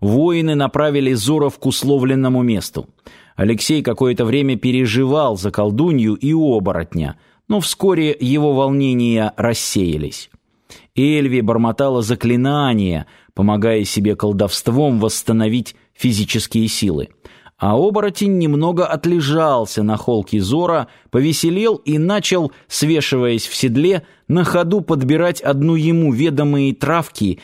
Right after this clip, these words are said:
и сразу же с жадностью поедать их. Орк, двигающийся во главе отряда, глядя на всё происходящее,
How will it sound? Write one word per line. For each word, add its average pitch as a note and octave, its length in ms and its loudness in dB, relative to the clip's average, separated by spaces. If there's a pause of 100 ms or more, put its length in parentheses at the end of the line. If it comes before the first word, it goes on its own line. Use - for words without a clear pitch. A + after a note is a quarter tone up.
(200)
и D#3+ 100 0
сразу D3+ 540 0
же C3+ 360 0
с G#2+ 100 -2
жадностью B2 760 0
поедать A2+ 760 -2
их. - 360 -8 (1300)
Орк, E3+ 480 0
двигающийся B2+ 1080 0
во A#2 140 0
главе A2+ 360 2
отряда, D#3 600 0
глядя B2 480 0
на A2+ 100 0
всё A#2 200 -2
происходящее, C#3 960 -2